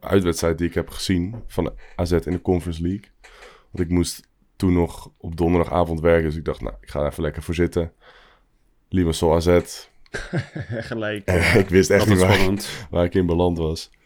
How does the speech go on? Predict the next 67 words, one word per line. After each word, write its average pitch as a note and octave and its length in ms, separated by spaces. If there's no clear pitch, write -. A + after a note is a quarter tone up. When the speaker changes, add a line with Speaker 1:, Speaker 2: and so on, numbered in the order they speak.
Speaker 1:
Echt, F2+ 140
hè, A#2 300
hoe A2 140
kan A#2 180
dit G#2+ 80
Speaker 2:
Ja, F#2 60
Speaker 1:
nou? - 180
Speaker 2:
volgens C#3 220
mij, D3 100
vol-, - 140
volgens C#3+ 220
mij C3 160
was B2+ 100
dat B2 140
ook A#2+ 100
zo'n B2 180
wedstrijd A2+ 320
die G#2+ 140
Thomas A2+ 440
dan F2+ 140
bijvoorbeeld F2+ 360
van F2 120
de D2+ 60
andere F2 220
kant - 180
van G2+ 100
de G2 60
wereld F2+ 340
dan F2 280
weer F#2+ 120
eens F#2+ 100
Speaker 1:
Ja, G2+ 180
Speaker 2:
ging G#2 140
bekijken G2 280
Speaker 1:
dat F#2 80
zei G2 140
hij F#2+ 140
Speaker 2:
en F2 60
dan, F2 100
Speaker 1:
inderdaad. F2 360
Speaker 2:
eh, F#2+ 60
en G#2+ 120
dan G2+ 140
word G2 220
je, G2 60
Speaker 3:
Ja, A#2 60
Speaker 1:
Dan A2 80
moet F#2+ 100
hij G2 80
om F2+ 60
Speaker 2:
eh, G2 60
Speaker 1:
vier G2+ 180
uur, F#2+ 120
Speaker 2:
zo G2+ 200
Speaker 1:
vier G#2 160
uur F#2+ 100
's - 80
nachts F#2+ 240
opstaan. E2 640
Speaker 2:
Ja. F#2 380
Speaker 1:
En F2 80
dan F2 80
zie E2 140
je D#2+ 80
zo'n D#2+ 280
wedstrijd, D2 440
ja. G1+ 240